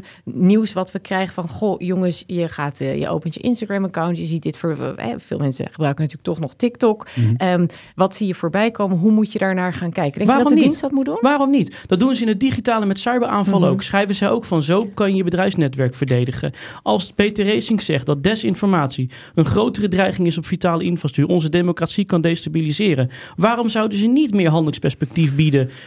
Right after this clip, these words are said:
Speaker 3: met alle kennis en kunde die ze hebben? Ik denk dat dat prima zou kunnen.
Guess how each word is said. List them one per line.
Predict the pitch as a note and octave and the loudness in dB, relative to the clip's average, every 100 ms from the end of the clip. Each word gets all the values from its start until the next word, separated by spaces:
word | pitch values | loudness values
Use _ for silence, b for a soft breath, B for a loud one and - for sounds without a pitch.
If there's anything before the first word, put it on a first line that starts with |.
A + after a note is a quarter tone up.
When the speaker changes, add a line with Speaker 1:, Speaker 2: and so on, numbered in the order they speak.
| B | B
Speaker 3:
met | E3 | 0
alle | - G3 F3 | 2 2 2
kennis | F3+ E3 C#3 | 0 0 2
en | D3+ | 2
kunde | - D3 | 2 2
die | C#3 | 2
ze | C#3 | 2
hebben? | C#3 B2+ - | 2 2 -2
Ik | F3 | 0
denk | C#3+ | 2
dat | C3 | 2
dat | B2 B2 | 0 -2
prima | C#3 A#2+ | 0 0
zou | A#2 | 0
kunnen. | A#2 D3+ D#3+ | 0 -2 -2